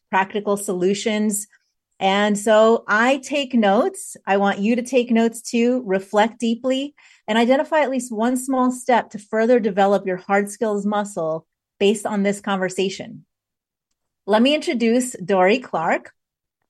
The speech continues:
She helps individuals and companies get their best ideas heard in crowded, noisy world. She's been named one of the top fifty business thinkers in the world by Thinkers fifty. She was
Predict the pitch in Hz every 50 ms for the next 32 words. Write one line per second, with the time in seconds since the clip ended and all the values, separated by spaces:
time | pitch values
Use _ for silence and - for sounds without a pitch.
0 | _ _ - - - 254 240 240 226 247 240 226 - - - 233 226 233 202 220
1 | 220 208 233 226 214 208 - 214 180 202 - 208 202 208 214 196 202 202 190 -
2 | - 226 - - 214 202 196 170 165 - 196 202 233 226 - 247 233 233 202 202
3 | 190 190 190 190 - - 185 175 175 175 170 - 180 175 175 - _ - 180 175
4 | 180 185 196 202 202 202 196 196 - - 170 175 175 180 185 185 180 185 185 185
5 | 180 185 - - 196 - 160 165 165 165 - 110 101 - - _ _ _ _ _
6 | _ - - - _ _ - - 247 247 247 285 277 254 226 208 202 202 208 214
7 | 214 - 180 196 196 202 190 190 185 185 - - - 226 240 247 - - - 233
8 | 220 214 - 214 208 180 165 190 180 190 196 185 - - 180 185 180 202 202 202
9 | 202 202 - 190 185 175 175 151 165 185 185 175 160 160 147 156 156 - _ -
10 | 190 175 190 175 - - - 196 190 - - - - - 165 - _ _ _ _
11 | _ _ _ _ _ _ - - 233 226 247 -